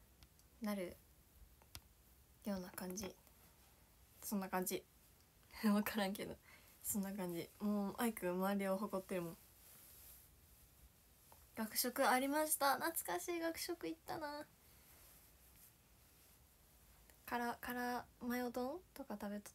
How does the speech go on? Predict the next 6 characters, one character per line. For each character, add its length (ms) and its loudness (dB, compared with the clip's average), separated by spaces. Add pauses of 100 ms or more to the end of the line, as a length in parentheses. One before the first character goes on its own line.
(100)
た 100 -4
な。 280 -4 (1120)
懐 240 6
か 180 10
し 40 2
い。 400 6